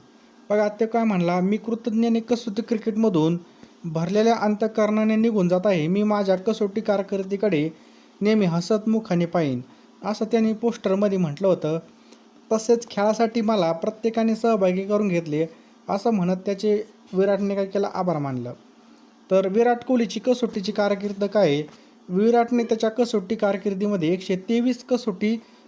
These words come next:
सामने खेळलेत. या सामन्यामध्ये त्याने शेहेचाळीस पॉइंट पंच्याऐंशीच्या सरासरीने नऊ हजार दोनशे तीस धावा केल्या.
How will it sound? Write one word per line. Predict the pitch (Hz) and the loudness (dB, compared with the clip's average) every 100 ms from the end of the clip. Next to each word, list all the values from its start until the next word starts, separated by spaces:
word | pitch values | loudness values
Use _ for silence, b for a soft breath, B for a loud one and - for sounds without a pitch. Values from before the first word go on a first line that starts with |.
| - | -6
सामने | 208 196 214 220 | -2 2 2 0
खेळलेत. | 175 175 185 170 - | 0 2 2 0 -6
या | 190 208 | 0 0
सामन्यामध्ये | 220 214 214 214 202 180 | 2 0 2 2 0 0
त्याने | 208 175 160 180 B B B | 0 2 0 -4 B B B
शेहेचाळीस | - 233 233 233 240 240 | 0 2 4 4 4 2
पॉइंट | - 220 220 214 - - _ - | 0 2 2 -2 -8 -20 _ -4
पंच्याऐंशीच्या | 214 220 233 233 226 185 220 | 0 2 0 0 -2 -2 0
सरासरीने | 220 208 202 220 202 147 165 B B B - | 0 0 0 0 2 0 -2 B B B -2
नऊ | 208 240 | 2 2
हजार | 185 165 196 | 2 2 2
दोनशे | 196 202 220 190 208 | 2 0 0 0 -2
तीस | 208 247 240 | -2 0 0
धावा | 185 147 151 | 0 -2 -2
केल्या. | 156 135 127 | -2 -2 -4